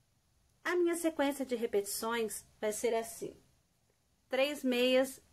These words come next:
e dois tricôs. Um, dois,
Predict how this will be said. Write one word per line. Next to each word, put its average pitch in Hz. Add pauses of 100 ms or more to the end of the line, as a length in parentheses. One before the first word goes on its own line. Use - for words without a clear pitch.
(180)
e 262
dois 202
tricôs. - (4000)
Um, 196 (2250)
dois, 190